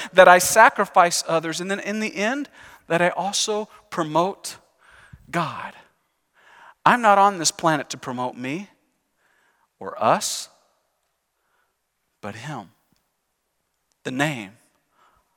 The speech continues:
above all names. Why? Because if you can resurrect from the dead, you get to be above all and above everyone, because you have proven the greatest fear that we have,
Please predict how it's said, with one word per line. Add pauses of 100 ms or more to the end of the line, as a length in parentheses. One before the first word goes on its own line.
(400)
above
all
names.
Why? (800)
Because
if
you
can
resurrect
from
the
dead, (1500)
you
get
to
be
above
all (420)
and
above
everyone, (680)
because
you
have
proven (380)
the
greatest
fear
that
we
have,